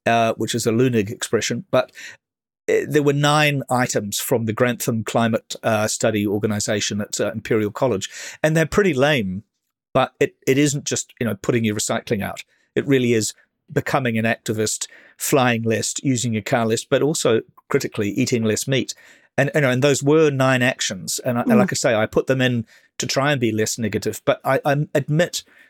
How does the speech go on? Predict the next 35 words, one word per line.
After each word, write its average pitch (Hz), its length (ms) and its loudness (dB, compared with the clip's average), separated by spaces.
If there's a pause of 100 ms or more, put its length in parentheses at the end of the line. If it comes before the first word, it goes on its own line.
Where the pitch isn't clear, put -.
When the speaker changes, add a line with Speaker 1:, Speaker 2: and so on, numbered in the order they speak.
(240)
Speaker 1:
I 131 60 2
did 156 260 0
feel 117 180 0
quite 117 260 -2
negative 113 360 -2
this - 200 -4
week, - 260 -6
partly 151 380 0
because 120 580 0
having 117 320 0
read 123 320 0 (640)
I 120 100 2
P 120 140 0
C 120 200 -2
C 117 240 -4
reports 110 440 -2
and 113 80 -2
reported 110 380 -2
on 107 120 0
them 104 120 -2
for 98 220 -4 (180)
several 101 340 -2
years, 113 400 0 (1000)
we 143 140 2
had 143 180 2
been 131 220 -2
warned 117 360 0
that - 140 -6
this - 140 -6
is 123 120 -4
exactly 117 500 -4
how 107 160 -2
it - 100 -10
plays 104 260 -2
out, 113 240 -2